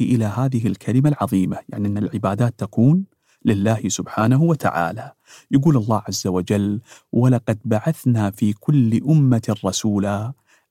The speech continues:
أن اعبدوا الله واجتنبوا الطاغوت." ويقول لنا ربنا سبحانه وتعالى:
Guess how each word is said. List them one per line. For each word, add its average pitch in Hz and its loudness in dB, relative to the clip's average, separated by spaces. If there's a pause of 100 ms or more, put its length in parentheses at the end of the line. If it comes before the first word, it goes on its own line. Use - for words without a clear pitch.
أن 110 4
اعبدوا 127 0
الله 107 -2 (440)
واجتنبوا 135 0
الطاغوت." 87 -8 (380)
ويقول 131 2
لنا 117 2
ربنا 113 0
سبحانه 104 -4
وتعالى: 98 -2